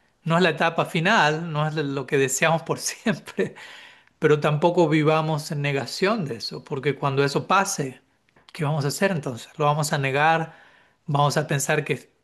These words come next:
estamos haciendo algo mal y por eso eso está pasando? ¿O vamos a pensar, "El proceso no funciona, la práctica no funciona y por eso eso está pasando"? No.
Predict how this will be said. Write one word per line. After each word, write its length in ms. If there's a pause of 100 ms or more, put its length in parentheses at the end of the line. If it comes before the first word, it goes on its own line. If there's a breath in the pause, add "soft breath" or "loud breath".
(260)
estamos 320
haciendo 400
algo 240
mal 280
y 40
por 220
eso 180
eso 120
está 240
pasando? 680 (320 loud breath)
¿O 200
vamos 220
a 80
pensar, 480 (260 loud breath)
"El 140
proceso 540
no 140
funciona, 640
la 160
práctica 380
no 80
funciona 400
y 40
por 180
eso 140
eso 140
está 240
pasando"? 400
No. 360